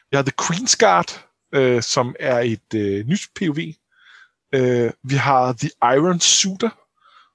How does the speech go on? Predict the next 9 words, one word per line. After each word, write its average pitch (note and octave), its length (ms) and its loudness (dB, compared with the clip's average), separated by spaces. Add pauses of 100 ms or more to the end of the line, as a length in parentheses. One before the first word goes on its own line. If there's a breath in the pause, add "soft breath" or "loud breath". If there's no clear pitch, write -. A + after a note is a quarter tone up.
som, B2 440 0
øh, A2+ 220 2 (100)
er A#2 280 2
endnu F3 260 2
et - 80 -4
feast - 580 -4 (580)
point D3+ 180 4
of C#3 60 -2
view. D3 220 0